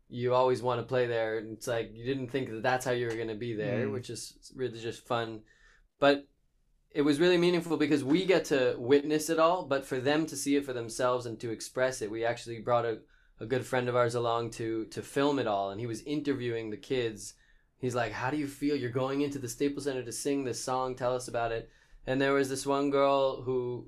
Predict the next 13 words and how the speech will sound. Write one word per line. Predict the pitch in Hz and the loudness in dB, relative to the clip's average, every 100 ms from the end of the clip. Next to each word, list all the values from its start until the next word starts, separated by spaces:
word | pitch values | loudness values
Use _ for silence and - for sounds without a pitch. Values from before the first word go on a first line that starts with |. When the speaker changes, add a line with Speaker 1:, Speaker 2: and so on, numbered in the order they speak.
| - | -6
Speaker 1:
you | 143 | -4
know, | 123 117 113 - | -2 -4 -6 -12
I | 123 | -10
mean, | 123 123 120 - _ _ _ _ _ _ - | -8 -8 -12 -18 _ _ _ _ _ _ -4
I | 131 131 | 0 2
won't | 139 143 - - - | 2 2 -2 -10 -12
do | 120 131 127 | -8 -2 0
as | 120 117 | 0 0
good | 123 | -2
of | 117 | 0
a | |
job | 127 127 123 | 2 4 4
of | 113 | 0